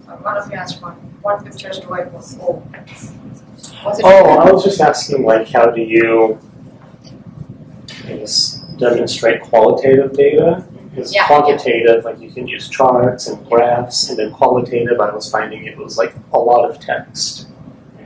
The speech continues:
Speaker 1: Right, and it's okay to just have text. It's okay to not have any graphs for your poster. Um, I really like the image they've used. It's children. It's,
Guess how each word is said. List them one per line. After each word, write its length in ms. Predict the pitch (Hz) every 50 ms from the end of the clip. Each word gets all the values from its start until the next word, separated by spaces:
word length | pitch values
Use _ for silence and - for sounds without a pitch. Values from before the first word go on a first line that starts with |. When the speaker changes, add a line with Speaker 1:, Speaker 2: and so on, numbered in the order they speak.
| - - - _ - - -
Speaker 1:
Right, 160 | 202 190 185 196
and 200 | 214 247 254 254
it's 100 | 254 -
okay 320 | - 220 233 - 294 294
to 100 | 269 254
just 260 | - 214 214 - - -
have 420 | - 202 208 208 202 - - -
text. 480 | 202 175 175 - - - - - - - - - - - - -
It's 140 | - - -
okay 200 | - - - -
to 100 | - - -
not 260 | - - - - -
have 260 | - - 202 208 208
any 200 | 190 - - -
graphs 440 | - - - - 175 - - - -
for 100 | - 170
your 140 | 165 160 -
poster. 420 | - - - - - - - - - - - - - - - - - - - - - - - - - - - - - -
Um, 400 | - - - - - - - - - - - - - - - - - - - - - - - - - -
I 140 | - 226 247
really 280 | 262 135 135 - -
like 280 | - 113 117 - - -
the 200 | - - - - -
image 260 | - 107 107 - -
they've 260 | - 117 113 226 - -
used. 460 | - 175 - - - - - - - - - - - - - - - - - -
It's 540 | - 196 - 392 - - - - - - - - - - - -
children. 400 | - - 262 262 - - - - - - - - - _ - - - - - - - - - - - - - - - - - - - - - - - - - -
It's, 520 | - - - - - - - - - -